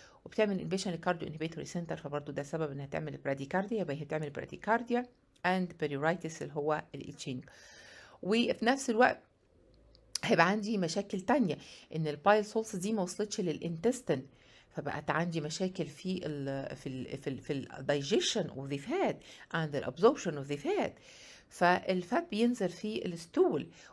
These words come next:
ويعمل لي ما يسمى بالفاتي دايريا او الستياتوداريا. هتاخدوها في الابسوربشن ان الستول بيبقى فاتي ستول، و at the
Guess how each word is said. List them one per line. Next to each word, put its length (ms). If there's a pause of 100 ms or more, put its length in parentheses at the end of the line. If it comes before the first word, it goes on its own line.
ويعمل 380
لي 80
ما 100
يسمى 380
بالفاتي 440
دايريا 440
او 140
الستياتوداريا. 1800
هتاخدوها 500
في 200
الابسوربشن 680 (640)
ان 160
الستول 500
بيبقى 480
فاتي 520
ستول، 560 (840)
و 140
at 160
the 100